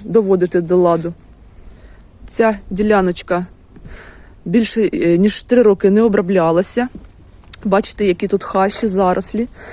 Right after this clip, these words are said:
Дивлюсь, зараз оглядаю її. Є трошки плодових дерев. Ось, бачите, виноград від сусідів прям сюди нахилився, на цю тую.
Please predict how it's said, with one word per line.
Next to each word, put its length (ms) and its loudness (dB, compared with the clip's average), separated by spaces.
Дивлюсь, 380 2
зараз 380 2
оглядаю 840 2
її. 440 0
Є 360 4
трошки 540 2
плодових 640 2
дерев. 540 2
Ось, 180 0
бачите, 440 -2
виноград 600 2
від 160 -4
сусідів 600 -2
прям 380 -2
сюди 500 -2
нахилився, 840 0
на 140 0
цю 260 -4
тую. 500 2